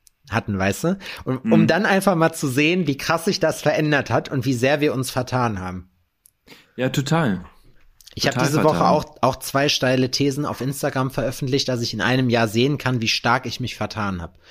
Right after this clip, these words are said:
Speaker 1: These Nummer eins war, Clubhouse setzt sich nicht durch, langfristig. Also da hören wir Ende des Jahres nichts mehr von.
Speaker 2: Clubhouse?
Speaker 1: Ja.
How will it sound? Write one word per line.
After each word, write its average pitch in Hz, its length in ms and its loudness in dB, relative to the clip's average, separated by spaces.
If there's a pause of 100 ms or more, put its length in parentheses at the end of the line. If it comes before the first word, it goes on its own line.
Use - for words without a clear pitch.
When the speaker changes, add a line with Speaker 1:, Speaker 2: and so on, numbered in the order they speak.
(360)
Speaker 1:
These 139 280 0
Nummer 139 260 4
eins 151 440 2
war, 135 420 0 (240)
Clubhouse 156 480 2
setzt 143 280 -2
sich 139 160 -2
nicht 135 220 0
durch, 170 440 2 (400)
langfristig. 160 960 -2
Also 120 220 -2
da 123 160 2
hören 139 240 2
wir 151 100 2
Ende 143 200 0
des 139 160 -4
Jahres 143 320 0
nichts - 240 -4
mehr 143 120 -2
von. 175 480 -2 (640)
Speaker 2:
Clubhouse? 98 800 -2 (320)
Speaker 1:
Ja. 107 320 -2